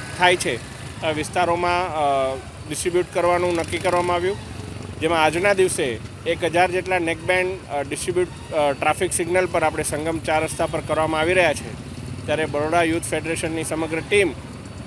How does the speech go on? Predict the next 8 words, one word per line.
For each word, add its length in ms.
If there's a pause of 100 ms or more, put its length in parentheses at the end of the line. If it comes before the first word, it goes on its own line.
(160)
મિત્ર 340
રૂકમિલભાઈ 540
અને 180
સમગ્ર 440
યુવાનોને 720 (200)
હું 220
બિરદાવું 440
છું 160